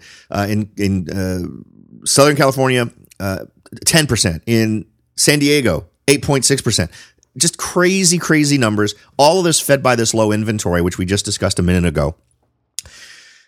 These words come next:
Now, here's one of the other things that's been a, a featured topic on past shows r-, when I've tried to lay out different things that could really feed a bad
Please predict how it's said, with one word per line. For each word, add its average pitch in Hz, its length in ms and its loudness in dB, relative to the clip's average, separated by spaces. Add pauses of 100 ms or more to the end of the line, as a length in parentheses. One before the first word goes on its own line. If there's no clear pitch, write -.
(560)
Now, 151 320 4
here's 160 200 2
one 185 120 2
of 170 60 2
the 143 100 2
other 139 180 2
things 85 340 -2
that's 95 140 -4
been 110 420 2
a, 101 560 0
a 98 140 -2
featured 107 1120 -2
topic 113 540 0 (120)
on 95 300 0
past 98 400 0
shows 85 580 0
r-, 95 140 -2
when 104 180 0
I've 104 140 -2
tried 131 400 -2
to 117 160 -2
lay 110 420 0
out 101 380 0
different 139 380 -2
things 110 300 -4
that 101 80 -2
could 95 180 -4
really 113 320 0
feed 101 420 -2
a 92 140 -2
bad 104 800 0